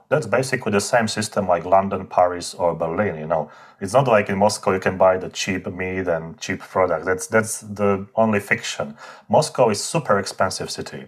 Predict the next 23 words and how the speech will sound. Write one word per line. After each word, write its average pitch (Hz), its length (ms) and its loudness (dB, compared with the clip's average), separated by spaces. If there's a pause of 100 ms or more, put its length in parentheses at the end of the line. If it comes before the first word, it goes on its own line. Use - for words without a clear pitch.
(140)
and 90 380 -2
I 117 140 6
would 131 160 -4
compare 110 280 4
Moscow 101 380 2
with 85 140 -8
New 87 100 -10
York, 90 400 0 (480)
uh, 87 160 2
London, 92 400 4
and 87 180 -6
those, 87 440 0
in 92 180 -10
those 95 240 0
mega 98 480 0
cities 90 320 -10
in, 92 100 -10
in 90 140 -10
the 82 120 -10
West, 82 440 0
you 80 80 -14
know. 76 200 -14
So 82 380 -2